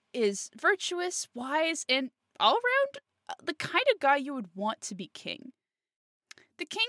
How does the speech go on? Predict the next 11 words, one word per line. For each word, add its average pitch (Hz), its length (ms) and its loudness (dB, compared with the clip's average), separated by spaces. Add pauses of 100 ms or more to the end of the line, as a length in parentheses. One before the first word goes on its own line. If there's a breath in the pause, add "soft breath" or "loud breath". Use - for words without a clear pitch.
cares 247 340 -2
greatly 208 480 -4
for 196 180 -8
the 175 100 -6
well-being 214 640 -4
of - 80 -14 (140)
every 240 280 -6
subject 185 480 -6
in 160 60 -8
his 165 140 -10
kingdom. 190 420 -6